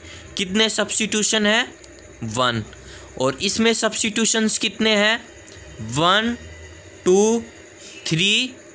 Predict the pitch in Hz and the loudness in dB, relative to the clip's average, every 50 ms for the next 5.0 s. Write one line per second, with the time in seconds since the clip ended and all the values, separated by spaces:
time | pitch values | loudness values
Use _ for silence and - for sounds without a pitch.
0 | - - 147 156 160 160 151 - 139 127 117 104 101 - - - - - - - | -6 -2 0 2 2 0 0 0 0 0 0 0 -2 -6 -12 -20 -18 -18 -18 -20
1 | - - - - 175 196 - - 214 220 226 226 233 220 - 214 202 - - 220 | -20 -12 -6 -2 0 0 0 2 2 2 4 4 4 2 2 0 0 0 0 0
2 | 214 208 226 214 202 - 220 214 208 - - 233 220 - - 208 202 196 226 214 | 0 0 0 0 2 2 2 2 2 0 0 0 0 2 2 2 2 2 0 0
3 | 202 214 202 208 214 214 214 208 214 214 208 208 220 233 247 240 - - 151 135 | 0 -2 -2 0 2 4 4 4 4 4 4 4 4 2 2 0 -2 0 0 2
4 | 117 107 - - - - - - - - - - - - 185 196 208 214 208 175 | 2 0 -2 -6 -16 -18 -18 -16 -16 -16 -16 -12 -4 0 2 4 4 2 2 -2